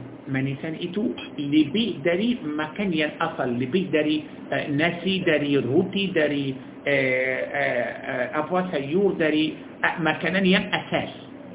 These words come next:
Dari mana? Eh,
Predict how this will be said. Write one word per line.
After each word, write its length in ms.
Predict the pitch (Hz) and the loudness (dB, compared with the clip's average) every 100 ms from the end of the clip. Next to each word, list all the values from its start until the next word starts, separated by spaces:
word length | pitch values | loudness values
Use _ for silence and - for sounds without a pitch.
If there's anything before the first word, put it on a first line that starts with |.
| - - - - - - - - - - | -16 -16 -16 -16 -18 -18 -16 -16 -16 -4
Dari 180 | 139 135 131 | 0 0 0
mana? 240 | 123 120 - - - - - - - - - - - - - - - | 0 -2 -6 -12 -16 -16 -16 -18 -18 -18 -18 -18 -18 -16 -16 -8 -2
Eh, 220 | 139 | -2